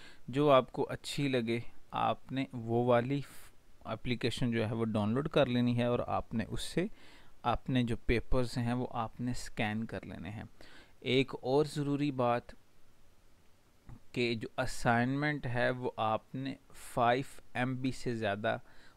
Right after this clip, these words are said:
उसका साइज़ नहीं होना चाहिए। अगर आप स्कैन करते हैं फ़ाइव एम बी से साइज़ बड़ा है तो आपकी जो असाइनमेंट है वो अपलोड नहीं होगी। ये कंडीशन है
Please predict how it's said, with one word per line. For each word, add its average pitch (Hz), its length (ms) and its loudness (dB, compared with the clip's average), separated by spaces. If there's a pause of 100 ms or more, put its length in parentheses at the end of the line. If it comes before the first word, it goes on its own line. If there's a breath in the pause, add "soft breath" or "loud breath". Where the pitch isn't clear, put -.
(120 soft breath)
उसका - 320 -4
साइज़ 110 520 0
नहीं 117 280 0
होना 104 300 -2
चाहिए। 101 460 -6 (360 loud breath)
अगर 123 260 4
आप 120 200 4
स्कैन 127 580 0
करते 131 340 -4
हैं 120 380 -4 (140)
फ़ाइव 117 500 0 (160)
एम 123 200 0
बी 120 140 0
से - 180 -4
साइज़ 110 440 0
बड़ा 107 300 2
है 113 180 -2
तो - 120 -8
आपकी 110 640 -4 (560 loud breath)
जो 113 280 -2
असाइनमेंट 123 760 2
है 120 140 2
वो 117 120 -2
अपलोड 117 520 -2
नहीं 113 340 -2
होगी। 113 320 -2
ये 110 200 -2
कंडीशन 117 600 -2
है 131 140 -2